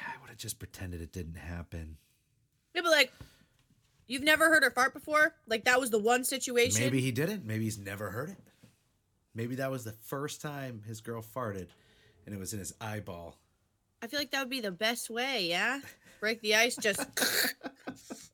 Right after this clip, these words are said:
Speaker 2: just shout in his face,
Speaker 1: What
Speaker 2: see
Speaker 1: do
Speaker 2: if
Speaker 1: you,
Speaker 2: he
Speaker 1: what do
Speaker 2: stays.
Speaker 1: you, what do you got? What do you got? Let's see what you got.
Speaker 2: I have so
Speaker 1: I'm already done with that
Speaker 2: many.
Speaker 1: one. Yeah, there's too many. I have a handful, but yeah.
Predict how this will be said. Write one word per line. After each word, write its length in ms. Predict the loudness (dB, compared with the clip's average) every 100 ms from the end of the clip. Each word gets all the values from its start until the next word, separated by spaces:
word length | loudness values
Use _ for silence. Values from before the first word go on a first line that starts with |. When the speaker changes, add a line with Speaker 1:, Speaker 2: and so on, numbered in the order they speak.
| -10 -10 -14 -16 _ -12 -12 _ -10 -6
Speaker 2:
just 200 | 2 4
shout 220 | 6 6
in 80 | 4
his 160 | -2 4
face, 340 | 6 6 6
Speaker 1:
What 160 | 4 4
Speaker 2:
see 20 |
Speaker 1:
do 40 |
Speaker 2:
if 40 | 6
Speaker 1:
you, 80 | 6
Speaker 2:
he 60 |
Speaker 1:
what 80 | 6
do 40 | 6
Speaker 2:
stays. 120 | 4
Speaker 1:
you, 120 | 2
what 160 | 4 4
do 60 | 4
you 60 |
got? 280 | 4 2 2
What 80 | -2
do 60 |
you 60 | -2
got? 180 | -2 -4
Let's 140 | -6
see 100 | -2
what 80 | -2
you 100 | 0
got. 260 | -2 -4 -8 -16 -20 -20 -20 _ _ _ _ _ 2
Speaker 2:
I 80 | 2
have 340 | 6 4 2 -4
so 360 | -8 -6 -2 2
Speaker 1:
I'm 80 |
already 260 | 6 6 6
done 240 | 4 4
with 120 | 4 4
that 120 | 4
Speaker 2:
many. 140 | 4
Speaker 1:
one. 260 | 2 0 -4
Yeah, 240 | 0 0
there's 180 | 2 0
too 180 | 0 0
many. 280 | 2 0 0
I 80 | 0
have 140 | 0
a 40 |
handful, 480 | 0 0 -2 -4 -8
but 200 | -6 -8 -10 _ -4
yeah. 360 | -2 0 -4